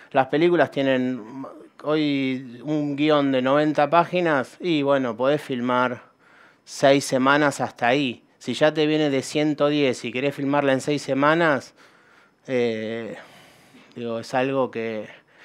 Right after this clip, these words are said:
y también yo digo, si por ahí venís con ciento diez páginas de guión, tenés que pensar, digo, ¿cuántas horas, cuánto va, vos en la, en tu lectura, cuánto va a durar esta película?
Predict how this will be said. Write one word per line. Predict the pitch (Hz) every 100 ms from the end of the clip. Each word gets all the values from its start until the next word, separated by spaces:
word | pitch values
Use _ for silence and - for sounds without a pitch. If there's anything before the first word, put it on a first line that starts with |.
| -
y | 139
también | 143 180 202
yo | - 180
digo, | 202 147
si | 117
por | 113 135
ahí | 151 135
venís | 135 139
con | 139 127
ciento | - 151 139
diez | 143 147 139
páginas | - 156 147 156 143
de | 135
guión, | 139 165 196 170
tenés | 117 120 135
que | 131 110
pensar, | 117 117 180 151
digo, | 120 117
¿cuántas | 156 175 135 -
horas, | 127 104
cuánto | 175 190 139
va, | 123 104 - 107 135
vos | 165 170
en | 165
la, | 139
en | 139 131
tu | 143
lectura, | 139 131 - 117 110 110 - - - - -
cuánto | 196 190 143
va | 123
a |
durar | 113 113
esta | 113
película? | 113 110 107 107 104 98